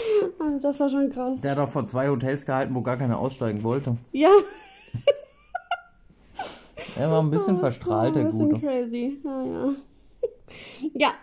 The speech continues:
Speaker 1: und dann sind wir, ähm, in unserem Hotel angekommen. Hm. Es war so schön. Oder nicht?
Speaker 2: Doch, ich würd gern wieder zurück.
Speaker 1: Ja.
Speaker 2: Aber unser Bett würd ich gern mitnehmen.
Speaker 1: Ja, oh, unsere Decke.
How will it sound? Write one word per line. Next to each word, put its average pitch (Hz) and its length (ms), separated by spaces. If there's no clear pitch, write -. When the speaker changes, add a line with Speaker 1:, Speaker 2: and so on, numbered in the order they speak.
Speaker 1:
und 262 120
dann 247 160
sind 240 180
wir, 226 260
ähm, 208 540
in 240 120
unserem 220 280
Hotel 233 300
angekommen. - 560
Hm. 254 280
Es - 100
war 247 140
so 233 140
schön. 226 580
Oder 226 200
nicht? 233 440
Speaker 2:
Doch, 131 160
ich 127 120
würd 127 200
gern 120 220
wieder 120 240
zurück. 127 440
Speaker 1:
Ja. 269 220
Speaker 2:
Aber 131 240
unser 135 240
Bett 123 220
würd 113 140
ich - 80
gern 107 140
mitnehmen. 107 380
Speaker 1:
Ja, 240 300
oh, 240 220
unsere 240 260
Decke. 208 440